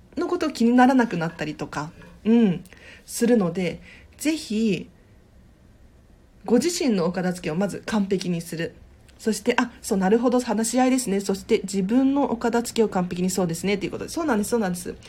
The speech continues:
あの、共有のエリアとか、どうしても自分自身だけのものじゃないものが置かれてるエリアは、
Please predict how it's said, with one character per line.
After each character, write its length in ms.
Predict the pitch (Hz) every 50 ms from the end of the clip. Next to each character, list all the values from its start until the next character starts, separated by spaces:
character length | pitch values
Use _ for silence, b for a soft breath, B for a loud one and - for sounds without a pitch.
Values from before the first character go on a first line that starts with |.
| B B B B B
あ 80 | B 220
の、 160 | 214 202 190 B B B B
共 200 | - 359 381 392
有 220 | 392 370 381 381 359
の 160 | 349 359 -
エ 120 | - 349
リ 140 | 320 254 202
ア 60 | 165
と 140 | 165 - 156
か、 320 | - - 196 190 170 147 151
ど 120 | 180 240
う 40 | 285
し 60 | 294
て 100 | - 339
も 140 | 302 233 196
自 180 | 180 170 180 190
分 280 | 180 214 247 247 247
自 120 | 226 240 294
身 400 | 302 - 320 277 226 180 - -
だ 140 | 196 208 208
け 100 | 277 269
の 100 | 254 226
も 140 | 196 185
の 240 | 175 175 180 165 - - 180 -
じ 80 | - 175
ゃ 40 |
な 160 | 180 214 262 302
い 220 | 269 196 - - - - - - - - - -
も 80 | 180 196
の 140 | 190 185
が 100 | 165 170
置 80 | - -
か 80 | - 196
れ 100 | 196 190
て 120 | 208 190
る 180 | 185 185 185 - - -
エ 100 | - 233
リ 160 | 190 190 175 151
ア 80 | 147
は、 300 | 151 208 220 202 165 B